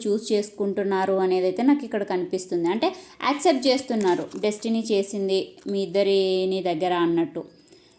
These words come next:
Unsatisfied. I wasn't happy the way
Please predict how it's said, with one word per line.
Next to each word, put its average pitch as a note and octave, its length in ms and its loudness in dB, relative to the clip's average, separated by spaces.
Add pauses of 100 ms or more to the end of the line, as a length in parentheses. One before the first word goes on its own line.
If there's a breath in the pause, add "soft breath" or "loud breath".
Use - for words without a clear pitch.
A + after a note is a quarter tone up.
(140 loud breath)
Unsatisfied. G#3+ 960 -2 (340)
I A#3 120 0
wasn't A#3+ 360 2 (100)
happy A3+ 340 -2 (140)
the G#3+ 60 2 (200)
way G3+ 180 2